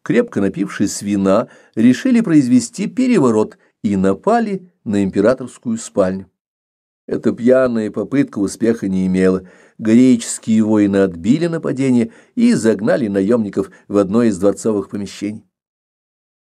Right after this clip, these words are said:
Проспавшись, буяны стали просить прощения и были прощены. Разумеется, их отправили из столицы в пограничные войска, где больше воевали с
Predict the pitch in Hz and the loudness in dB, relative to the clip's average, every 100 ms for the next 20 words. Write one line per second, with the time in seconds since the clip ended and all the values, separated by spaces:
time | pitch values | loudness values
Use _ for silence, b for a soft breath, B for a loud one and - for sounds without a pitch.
0 | _ - 131 135 - 226 262 - 113 92 | _ 2 2 2 0 0 0 0 -2 0
1 | 107 104 101 98 - 104 95 95 92 95 | -2 2 2 0 -6 -2 -2 -2 -8 -8
2 | - 90 87 - - 247 247 196 b b | -6 -4 -6 -10 -6 -2 -2 -4 b b
3 | b - 170 226 - 98 - 113 87 87 | b -4 0 0 0 -6 -8 -8 -8 -10
4 | _ _ _ _ _ _ _ _ - 98 | _ _ _ _ _ _ _ _ -6 -4
5 | 90 92 120 226 226 - 107 107 98 98 | 0 2 2 2 0 0 -2 0 -2 2
6 | 95 95 107 151 165 - 220 202 165 - | 2 2 0 -4 -6 -6 -4 -2 -4 -4
7 | 110 B B - 107 95 95 92 - 90 | -6 B B -4 -2 0 -2 -4 -4 -2
8 | 87 87 87 - 110 175 185 b b - | 0 -2 -4 -4 0 0 -2 b b -4
9 | 92 95 101 95 - 101 101 104 101 - | 0 2 2 -2 -2 2 4 2 0 -8
10 | - | -16